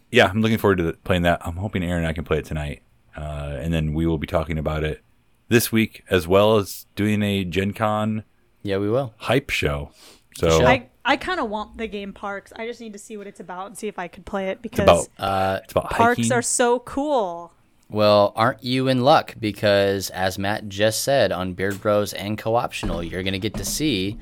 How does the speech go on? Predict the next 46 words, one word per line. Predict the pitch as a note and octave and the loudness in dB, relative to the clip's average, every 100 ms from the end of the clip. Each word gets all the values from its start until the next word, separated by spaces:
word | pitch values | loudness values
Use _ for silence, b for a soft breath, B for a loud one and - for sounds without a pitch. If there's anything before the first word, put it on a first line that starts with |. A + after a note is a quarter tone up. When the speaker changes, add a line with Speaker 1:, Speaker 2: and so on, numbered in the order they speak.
| E2 | -6
Speaker 1:
What? | D#2+ D#2+ D#2+ | -2 0 2
Speaker 2:
parks. | D#2+ F3+ G#3 - - _ _ - _ - - _ _ - | 4 2 -2 -6 -8 _ _ -20 _ -20 -20 _ _ -8
Speaker 1:
Mm-hmm. | D#2 D#2 G2+ _ _ _ | -8 -6 -10 _ _ _
Speaker 3:
I | A#3+ A#3 | -6 -2
know, | A3 C4+ | 0 2
so | |
Speaker 2:
Yep. | A3+ | 0
Speaker 3:
I'm | G3+ | 0
gonna | G3 | -2
be | G3 | -2
watching. | G3 A3+ - G#3 F#3+ | -2 -6 -8 -16 -12
Speaker 1:
Most | F3 D#2+ | -10 -8
def. | - E2+ _ _ _ - - | -8 -10 _ _ _ -16 -14
Speaker 2:
It's | - | -8
gonna | F#2+ | -6
be. | F2+ | -4
It, | F#2 A2 B B | -6 -8 B B
it | - D3 | 0 4
really | D#3+ C#3+ G#2 | 6 6 4
is. | F2+ | 2
I, | - C3+ - | 4 2 4
I | B2+ | 6
also | C3 C3 - A#2 | 6 6 4 2
played | - A#2+ A2 G#2+ G#2 - | 2 2 4 2 -2 -8
<clears throat> | - | 0
Parks | A2 G2+ - | 0 0 -4
as | G2+ F#2 | -6 -6
well. | F#2 F#2 D#2+ - B B B | -2 0 -2 -8 B B B
Um, | - G#2 G2+ G2+ | -2 0 0 -4
we | A#2+ B2 | -2 0
did | E3+ F3+ | 2 2
not | A#2+ A#2 A#2+ B2 - - - _ _ | 2 4 4 4 2 -6 -8 _ _
<clears throat> | _ | _
finish | - C4+ A#3+ G3 G2+ F2+ - | -8 -4 -4 0 0 -2 -2
our | F#2 F2+ | -2 -2
game. | F2 E2 E2 - | -4 -8 -12 -14
I'll | - G2+ | -12 -4
talk | F#2+ F#2 | -4 -2
about | F2+ | -4
that | F2+ F2+ | -2 -4
here | F#2 | -4
in | F2 | -6
just | E2+ - | -8 -6
a | |
second. | F#2 F2+ - B B - | -6 -8 -18 B B 0
But | A2+ A2 G#2+ | 4 4 2